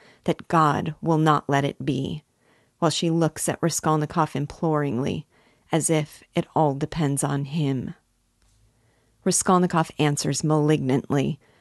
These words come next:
that maybe there is no God, and Sonia breaks into bitter sobs. Five minutes pass, with Sonia sobbing and Raskolnikov pacing the room. And then he goes up to her,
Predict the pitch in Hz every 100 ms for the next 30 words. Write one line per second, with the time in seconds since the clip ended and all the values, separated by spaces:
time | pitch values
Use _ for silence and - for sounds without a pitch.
0 | _ 175 165 147 151 156 151 - 160 143
1 | - 135 123 110 131 - - 156 160 _
2 | _ _ _ _ - 165 - - 156 147
3 | 147 156 147 139 - - - 160 165 143
4 | 165 147 143 - 160 135 78 165 160 -
5 | - _ _ _ _ _ _ _ _ _
6 | - 170 160 160 160 139 - - - 151
7 | 147 - - - _ _ 180 - - 185
8 | 180 175 170 - 160 147 151 151 147 _
9 | _ _ 175 165 170 - 185 147 151 156
10 | 151 - 170 156 - 143 147 147 147 135
11 | 151 170 _ _ _ _ _ _ _ -
12 | 170 160 160 151 156 156 _ _ _ -
13 | 156 160 165 165 170 - - 143 135 143